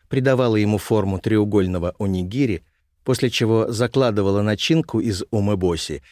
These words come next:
и всё это ловко заворачивала в нори. Умэбоси. Часто называемые солёной сливой,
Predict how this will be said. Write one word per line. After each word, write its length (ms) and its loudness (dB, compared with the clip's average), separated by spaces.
и 60 -2
всё 180 0
это 180 0
ловко 420 0
заворачивала 800 -4
в 100 -8
нори. 400 -10
Умэбоси. 720 2
Часто 380 -2
называемые 840 2
солёной 480 2
сливой, 540 0